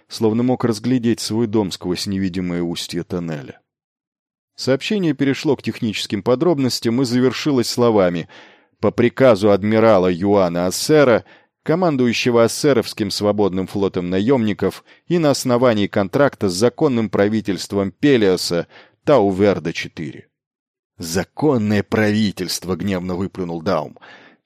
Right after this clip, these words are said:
«Пелиане! Чертовы преступники с манией величия!» Майлз беззвучно насвистывал что-то, уставившись в стену.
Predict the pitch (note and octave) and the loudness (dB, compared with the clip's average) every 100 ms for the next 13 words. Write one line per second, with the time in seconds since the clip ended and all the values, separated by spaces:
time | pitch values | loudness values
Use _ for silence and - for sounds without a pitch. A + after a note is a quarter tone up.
0 | _ B2+ F#3+ D2 A1+ B1 - _ _ _ | _ 0 0 -2 -4 -8 -20 _ _ _
1 | _ _ - F3 D3+ D#3 D3+ C3+ D#3+ - | _ _ -2 0 2 2 2 2 0 0
2 | - G2 - G2 G2+ F#2 A#2 G2 F2+ F#2+ | 0 -2 -2 -4 -4 -4 -2 -4 -2 -4
3 | F#2 F#2+ D#2+ - - - _ _ _ _ | -4 -4 -6 -8 -12 -14 _ _ _ _
4 | _ _ _ _ G2+ B2 B2+ G2+ A2 A2 | _ _ _ _ -4 -2 -2 -2 -2 -2
5 | B2 C3+ C3+ B2 B2+ - C3+ G2 G2 F#2 | -2 -4 -4 -4 -4 -4 -4 -2 -2 -2
6 | - - A#2 G2 E2+ - - _ G2+ - | -4 -4 -2 -2 -6 -8 -20 _ -10 -6
7 | - F#2+ F2+ - F#2 - - - C2+ - | -2 -2 -4 -8 -12 -10 -10 -10 -14 -16